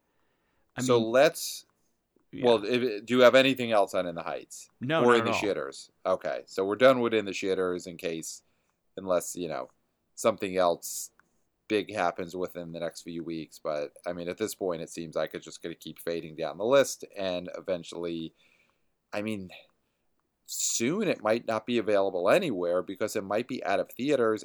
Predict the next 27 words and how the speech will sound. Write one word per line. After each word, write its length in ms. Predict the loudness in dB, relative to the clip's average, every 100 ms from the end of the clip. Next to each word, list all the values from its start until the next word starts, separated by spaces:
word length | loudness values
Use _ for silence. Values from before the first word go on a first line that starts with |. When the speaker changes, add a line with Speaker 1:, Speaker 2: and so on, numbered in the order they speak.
| -8
Speaker 2:
and 280 | -8 -8 -2
then 600 | 2 2 2 -2 -6 -16 _ _ _ _ _ _ _ _ _ _
Warner 340 | 2 4 4
Brothers 380 | 4 4 2 -2
takes 340 | -4 -2 -2 -4
it 80 | 0
off 240 | 2 2
of 140 | 0 -2
H 200 | -4 -4
B 120 | -4
O 80 | -4
Max 400 | -2 -4 -4 -6
in 80 | -10
a 60 |
couple 280 | -6 -6 -6
of 60 | -10
weeks. 320 | -10 -14 -10
'Cause 180 | -10 -2
remember, 280 | 0 0 -2
these, 300 | -4 -6 -8 -18 _
these 460 | -4 -2 -4 -8 -16 _ _ _
day 240 | 0 2
and 140 | -2 -2
date 240 | -2 -2
Warner 260 | 0 0 0
Brothers 380 | 0 -2 -4 -8
movies 560 | -8 -8 -8 -10 -12